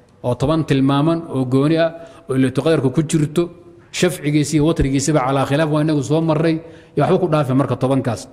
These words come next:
Nabigu wuxuu u dadaali jiray dadaal uusan meelaha kale gelin jirin.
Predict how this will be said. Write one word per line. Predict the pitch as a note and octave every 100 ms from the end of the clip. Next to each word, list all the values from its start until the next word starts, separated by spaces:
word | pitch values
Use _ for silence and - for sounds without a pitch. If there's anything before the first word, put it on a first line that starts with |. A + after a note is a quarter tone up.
| - -
Nabigu | D#3 D3
wuxuu | B2+
u | D#3
dadaali | D3 D3+ C#3+
jiray | C#3+ D3+ D3+ - - - -
dadaal | B2 D3 D#3 C3+ C3
uusan | C3 - B2+
meelaha | C3+ C#3+ B2
kale | B2 A#2
gelin | B2 C3 A#2
jirin. | A#2 A#2